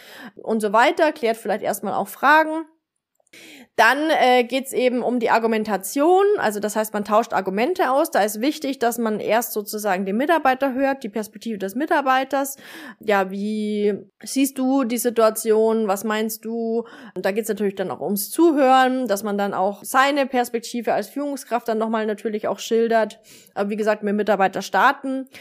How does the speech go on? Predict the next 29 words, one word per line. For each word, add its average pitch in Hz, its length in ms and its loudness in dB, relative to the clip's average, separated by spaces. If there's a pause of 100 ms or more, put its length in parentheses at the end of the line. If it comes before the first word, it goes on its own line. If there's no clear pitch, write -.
(220)
dass 220 120 -4
man 220 160 0
hier 220 160 0
Sichtweisen 220 560 0
austauscht, 269 800 4
Sichtweisen 220 440 0
abgleicht. - 880 0 (920)
Und 269 580 4
dann 254 160 6
in 247 220 4
L 285 480 6
von 302 240 0
Koala 262 560 4
geht's 254 300 -4
darum, 240 420 2
dass 226 160 0
man 226 140 0
Lösungen 196 600 2
sucht. 208 460 -4
Also 185 220 -6
was, - 260 -4
wie 202 80 -8
könnten 233 240 -2
wir 214 80 -2
die 196 80 -6
Situation 175 480 -4
lösen? 277 400 0
Was, 208 320 -4
was - 260 -8